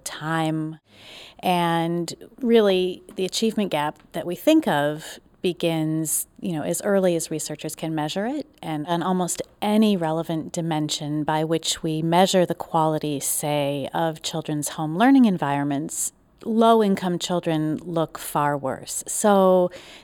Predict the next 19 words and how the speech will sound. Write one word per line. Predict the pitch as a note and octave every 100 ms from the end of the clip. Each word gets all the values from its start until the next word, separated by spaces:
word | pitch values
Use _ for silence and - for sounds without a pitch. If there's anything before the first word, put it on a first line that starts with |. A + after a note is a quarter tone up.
| -
they | D#3+
have | D#3 D#3 D3 D3+
access | - E3 - - C#3+ - -
to | - D#3+ D3 C#3
fewer | - - D3+ C#3 C3+
books, | D3 - B3+ B3 - -
to | F3+
fewer | - D#3 D3+ C#3+ C3
educationally | - D#3 D#3+ D#3+ C#3 - C#3+ C#3
stimulating | D3 - D#3 D3 C#3 C#3+
materials | C3+ - A3+ A3 G#3 G3+
in | F#3+
their | F#3
home. | E3+ F3+ F3+
They're | D#3+
taken | - D#3+ E3
on | D3+ C#3
far | - C#3
fewer | C#3 D3 D3 C3